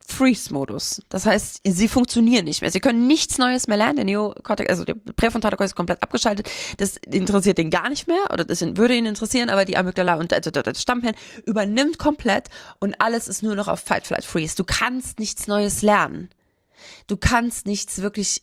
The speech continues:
integrieren. Du kannst nicht wirklich eine gesunde neue Erfahr-, Erfahrung dann mehr machen,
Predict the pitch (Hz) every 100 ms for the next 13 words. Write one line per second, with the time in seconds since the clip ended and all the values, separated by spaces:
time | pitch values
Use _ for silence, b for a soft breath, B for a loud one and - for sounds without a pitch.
0 | _ 208 202 208 - - 214 175 214 190
1 | 226 196 180 285 330 202 - 170 160 180
2 | 180 165 160 175 - 185 196 - 175 185
3 | 208 226 220 180 160 151 143 127 - 143
4 | 156